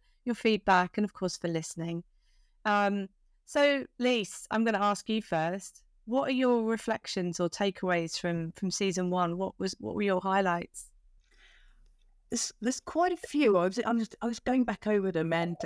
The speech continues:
Speaker 2: and listening to all the amazing guests. And I think one thing I was really impressed with was just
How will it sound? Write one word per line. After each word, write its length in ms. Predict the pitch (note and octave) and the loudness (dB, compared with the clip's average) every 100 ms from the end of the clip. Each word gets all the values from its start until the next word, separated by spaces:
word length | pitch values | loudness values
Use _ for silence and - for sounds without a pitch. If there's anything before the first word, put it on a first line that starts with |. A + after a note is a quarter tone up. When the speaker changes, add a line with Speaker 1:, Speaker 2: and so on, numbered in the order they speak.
| - | -6
Speaker 2:
and 140 | F3+ | -4
listening 340 | F#3 - G3 F#3+ | -6 -4 -2 -2
to 160 | - | -4
all 80 | F3 | -4
the 120 | F3 | 0
amazing 420 | E3 F3 E3+ E3+ E3+ | 0 2 0 -2 -2
guests. 480 | F3+ D#3+ D3 - | -2 -2 -6 -6
And 100 | F3+ | -2
I 80 | F#3+ | -2
think 300 | G3 A#3 G#3+ - - _ _ - - | 0 2 0 -2 -20 _ _ -18 -16
one 280 | G3 A3+ D4 | -4 2 2
thing 460 | D4+ - D4 B3+ A#3 - | 0 0 2 4 2 2
I 100 | G#3+ | 2
was 240 | G#3 F#3 | 2 0
really 640 | G3 A3 G#3 G3+ G3 F3+ - _ _ _ _ - | 2 4 4 4 2 0 -6 _ _ _ _ -2
impressed 680 | G3 F#3+ - G#3 F#3+ - - | 0 0 0 0 0 -2 -8
with 440 | E3+ F3 E3 - E3+ | -2 0 0 -4 -6
was 420 | E3+ F3 E3+ - | 0 0 0 -4
just 340 | - G#3 - | -4 -4 -8